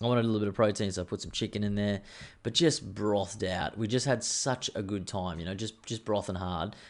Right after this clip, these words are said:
getting all that nutrients in, so good. Just the ginger, the garlic, oh, I love it. Bit of soy sauce, 'cause, you know, a little sodium never hurt anybody. And I said to Beck, I'm sitting there, just fucking playing with this thing on the couch. I'm like, "This is fucking,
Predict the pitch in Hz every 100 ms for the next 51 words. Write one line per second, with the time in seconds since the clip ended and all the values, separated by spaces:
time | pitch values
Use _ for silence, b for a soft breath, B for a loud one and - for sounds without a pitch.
0 | - 78 98 113 107 90 101 101 104 85
1 | 107 92 - 110 98 104 92 92 - -
2 | - - 104 92 110 110 107 101 95 104
3 | 104 101 107 - 87 101 82 78 104 101
4 | - 113 107 - 110 107 117 113 180 135
5 | 120 87 110 101 - 101 92 98 95 90
6 | 95 98 104 85 73 123 B B B B
7 | B B B - - 120 117 135 107 110
8 | 110 107 156 101 104 90 113 - 127 120
9 | 117 117 110 101 101 95 92 98 87 101
10 | 98 - 113 123 - - - 101 - -